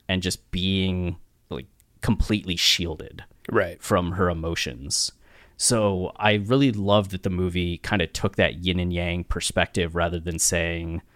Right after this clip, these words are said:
Speaker 1: like, "Negativity is bad and there's no place for it, and positivity is the only way," and saying that, no, we're people that contain both the positive and the negative.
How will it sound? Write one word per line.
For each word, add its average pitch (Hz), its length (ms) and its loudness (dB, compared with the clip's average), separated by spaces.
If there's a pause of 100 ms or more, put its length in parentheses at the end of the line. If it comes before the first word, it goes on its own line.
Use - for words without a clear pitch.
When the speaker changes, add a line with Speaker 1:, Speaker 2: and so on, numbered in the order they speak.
(280)
Speaker 1:
like, 78 200 -10 (340)
"Negativity 139 680 4
is 113 80 2
bad 107 460 6
and 85 80 -2
there's 92 160 -2
no 107 120 4
place 104 300 2
for 85 220 0
it, 78 60 0
and - 120 2
positivity 117 680 2
is 90 100 -2
the 98 120 0
only 95 200 2
way," 87 380 0
and 87 140 -4
saying 87 560 0
that, 85 340 -2 (400)
no, 110 360 6
we're 98 680 2 (1040)
people 110 420 4
that 92 140 -4
contain 98 520 0
both 95 320 -2
the 95 80 -2
positive 90 680 0
and 87 180 -4
the 82 60 -2
negative. 87 640 -4